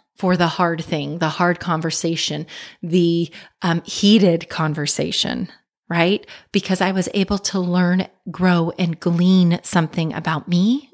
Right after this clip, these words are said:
or about him that served me in a better way. That's what I'm talking about.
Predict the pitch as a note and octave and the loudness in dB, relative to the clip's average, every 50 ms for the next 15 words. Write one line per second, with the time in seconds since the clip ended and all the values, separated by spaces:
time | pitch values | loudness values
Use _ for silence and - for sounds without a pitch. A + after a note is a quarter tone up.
0 | _ - G#3 F#3 F#3 F#3 F3 F3 - - - - - - A#3 A#3+ G#3 - - - | _ -6 -4 -4 -2 -2 -2 -4 -4 -6 -10 -6 0 2 2 2 2 0 -4 -10
1 | - - - - - - _ - G#3 - - - - - - - G#3+ A3+ G#3+ - | -12 -14 -16 -18 -18 -14 _ -2 -2 -2 0 -2 -2 0 2 2 2 2 0 -2
2 | - - F3 E3 E3 F3 - - - - - _ _ _ - G3+ F3 F3+ F3+ - | -2 -2 0 0 0 -2 -4 -8 -14 -20 -20 _ _ _ 0 2 2 2 0 -2
3 | _ _ _ - E3 D3+ D3+ D#3+ D#3 D#3 D#3 D#3 - _ _ _ _ _ _ - | _ _ _ -6 -4 -4 -4 -4 -4 -4 -6 -6 -10 _ _ _ _ _ _ -6
4 | E3 E3 D3+ D3 D3 D3 - - - - - _ _ _ _ _ _ _ _ _ | -2 -2 0 0 -2 -4 -8 -12 -18 -20 -20 _ _ _ _ _ _ _ _ _
5 | _ _ _ _ _ _ - F3+ E3 F3 F#3+ - - - - E3+ D#3+ D#3+ D#3 D#3+ | _ _ _ _ _ _ 0 2 2 2 2 0 -2 -4 -4 -4 -4 -4 -6 -6
6 | - - - D3+ - - - D3 D3+ D3+ - - A1+ A1+ - - - | -6 -8 -8 -8 -10 -10 -10 -8 -8 -8 -10 -10 -12 -14 -16 -18 -20